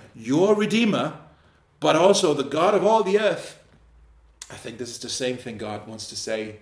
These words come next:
to us as a church family. "I am your Savior. I am your Redeemer. But I also want everyone in the whole earth,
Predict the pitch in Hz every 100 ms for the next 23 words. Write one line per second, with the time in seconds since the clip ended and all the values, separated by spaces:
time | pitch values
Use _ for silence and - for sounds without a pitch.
0 | - - 110 95 - - 107 104 - 113
1 | - - 107 104 95 98 - 127 127 160
2 | 190 180 180 - 165 170 170 127 90 -
3 | _ - - 117 139 190 196 185 165 151
4 | 170 160 110 98 _ _ _ _ _ _
5 | _ - 135 135 135 143 135 131 113 110
6 | 107 107 135 139 123 101 107 - - _
7 | _ _ _ _ _ 101 - 139 165 151
8 | 104 - -